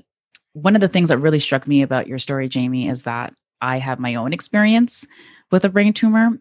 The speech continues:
not me personally, but my dear mother.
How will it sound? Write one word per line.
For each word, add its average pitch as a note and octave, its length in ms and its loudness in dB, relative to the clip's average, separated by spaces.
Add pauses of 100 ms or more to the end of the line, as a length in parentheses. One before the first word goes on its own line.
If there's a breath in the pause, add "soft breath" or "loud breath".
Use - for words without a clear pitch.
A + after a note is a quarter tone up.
(120)
not C#3 280 0
me D3 120 4
personally, F#3 920 0
but B2 420 -2
my B2+ 380 -10 (100)
dear C3 220 -4
mother. C3+ 340 0